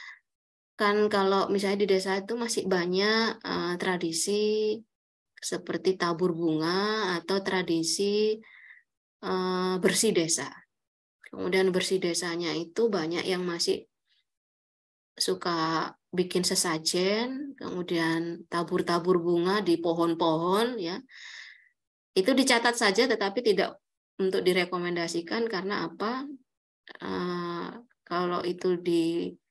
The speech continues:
ap-, istilahnya arahnya ke kalau Muslim ya, tapi kalau misalnya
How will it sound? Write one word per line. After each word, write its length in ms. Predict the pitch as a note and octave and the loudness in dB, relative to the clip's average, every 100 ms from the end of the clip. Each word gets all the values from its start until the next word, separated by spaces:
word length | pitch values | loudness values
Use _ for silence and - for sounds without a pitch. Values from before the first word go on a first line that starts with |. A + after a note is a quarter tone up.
| _ _ _ _ _ _ _ _ _ | _ _ _ _ _ _ _ _ _
ap-, 240 | F3+ - | -6 -2
istilahnya 600 | - F#3+ F#3+ F3+ F#3 F#3 | -2 2 2 2 2 2
arahnya 400 | F3+ F3+ E3+ G3 G3 | 2 0 0 -2 -2
ke 160 | F3 F3 F3 E3 E3 E3+ - - _ _ _ | -4 -4 -4 -4 -6 -8 -10 -16 _ _ _
kalau 200 | E3+ E3 - | -4 -4 -2
Muslim 360 | F3+ F3+ F#3 F3 | -2 0 0 0
ya, 140 | F#3 C#4+ - - _ _ | -2 -4 -10 -20 _ _
tapi 220 | - F3+ | -6 -4
kalau 260 | F3+ E3+ E3+ | -2 -2 0
misalnya 760 | F3 F3+ E3+ F3 F3 F3 F3 | -2 -2 -2 -2 -2 -2 -2